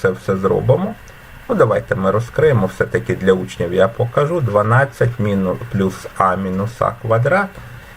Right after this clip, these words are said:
мінус дванадцять А мінус дванадцять, взаємознищується.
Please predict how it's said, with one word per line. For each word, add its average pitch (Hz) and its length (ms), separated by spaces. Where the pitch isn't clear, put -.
мінус 107 380
дванадцять 107 720
А 98 120
мінус 98 400
дванадцять, 139 760
взаємознищується. 120 1800